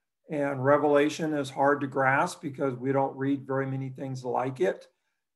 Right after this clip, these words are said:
And so it's kind of a combination of three genres put together. So on the one hand, it's very much like a letter.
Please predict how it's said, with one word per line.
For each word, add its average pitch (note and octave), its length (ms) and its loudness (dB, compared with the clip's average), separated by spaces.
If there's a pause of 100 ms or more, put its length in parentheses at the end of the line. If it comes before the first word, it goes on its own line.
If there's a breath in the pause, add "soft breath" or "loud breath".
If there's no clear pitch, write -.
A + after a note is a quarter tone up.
(100)
And C#3 240 -4
so C#3 340 4
it's C3+ 160 0
kind G3+ 260 2
of F#3+ 140 2
a D3 200 6
combination D#3 840 0
of B2+ 200 -4
three D#3 360 0
genres C3+ 560 -2
put - 240 -10
together. B2+ 500 0
So - 140 -8
on C3+ 120 -2
the C3 80 -4
one F#3+ 240 4
hand, D3+ 380 0
it's C#3+ 240 0
very D#3+ 240 2
much D#3 300 0
like C#3+ 180 0
a C#3 60 0
letter. C3+ 500 2